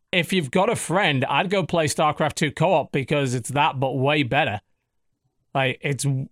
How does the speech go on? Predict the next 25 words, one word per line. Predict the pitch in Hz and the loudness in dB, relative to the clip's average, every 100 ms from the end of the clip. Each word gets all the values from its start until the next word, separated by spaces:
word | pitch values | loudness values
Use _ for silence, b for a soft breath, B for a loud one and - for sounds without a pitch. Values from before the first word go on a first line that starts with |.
| - | -6
that, | 165 135 156 156 131 | -4 0 2 2 0
but | 151 | -2
it's | 131 | 0
just | 139 127 | 0 -2
way, | 120 131 165 | 0 2 2
way | 135 139 180 | 2 2 2
better. | 135 120 98 | 2 0 -2
You | 98 135 | -2 0
know, | 147 | 2
you | 139 | 2
wanna | 156 151 147 B B B B | 2 2 2 B B B B
defend | 175 160 170 170 170 | -2 0 0 2 2
against | 151 165 143 - | 2 0 0 0
being | 160 156 | 2 2
overrun | 151 143 143 139 160 156 | 2 2 2 2 2 2
by | 147 | 4
all | 147 143 | 4 2
that | 143 | 0
kind | 165 156 | 0 0
of | 147 | 2
shit. | 180 196 b b b b | 2 0 b b b b
They | 151 | 2
had | 147 - | 4 2
a | 151 | 2
game | 160 147 135 127 | 2 2 2 0